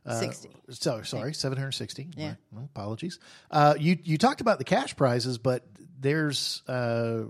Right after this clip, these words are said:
Speaker 1: I, I see on the information you gave us, there's a P G A Superstore shopping spree available.
Speaker 2: Yeah.
Speaker 1: There's, uh, airfare and two nights stay at Pebble Beach Lodge is one of the prizes, and
Speaker 2: Yep.
Speaker 1: that, we're probably not even getting into the more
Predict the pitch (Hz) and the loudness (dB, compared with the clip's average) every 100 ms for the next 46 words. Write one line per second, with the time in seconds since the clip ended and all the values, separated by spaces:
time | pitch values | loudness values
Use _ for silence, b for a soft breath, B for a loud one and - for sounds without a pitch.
0 | - 117 127 156 - 160 143 139 135 123 | -10 -10 -4 -2 0 2 2 2 0 -6
1 | - _ _ - 117 139 143 135 151 - | -12 _ _ -12 -6 -6 -2 -2 -2 -2
2 | 135 123 131 185 196 - 110 101 92 90 | -2 0 0 0 -2 -4 -4 -4 -8 -10
3 | 92 b b b b - 131 127 131 131 | -12 b b b b -8 -4 0 0 0
4 | - 135 117 127 101 - 131 208 226 214 | -2 -6 -6 -6 -6 -4 -4 -2 -4 -4
5 | 226 262 254 233 226 139 156 180 - 127 | -4 -2 0 0 0 2 2 2 2 2
6 | 117 110 101 - 76 98 95 87 87 92 | 2 0 -4 -8 -8 -12 -10 -12 -14 -18
7 | _ _ 85 113 156 180 170 147 180 170 | _ _ -10 -2 0 2 0 0 -2 -2
8 | 165 - - 139 202 - - 170 170 139 | 0 0 2 0 0 -2 -2 2 2 2
9 | 185 110 101 101 131 226 214 208 220 233 | -4 -6 -8 -4 -2 -2 -4 -6 -6 -6
10 | 208 196 220 247 220 240 226 107 90 - | -4 -6 -4 -6 -4 -6 -4 -6 -8 -14
11 | 156 143 147 - - 143 170 139 143 170 | -8 -6 -6 -8 -6 -4 -4 -4 -4 0
12 | 240 202 165 175 170 156 135 160 185 156 | 2 4 4 4 4 2 2 0 2 0
13 | 151 160 143 131 151 160 143 123 | 2 2 4 4 4 4 4 0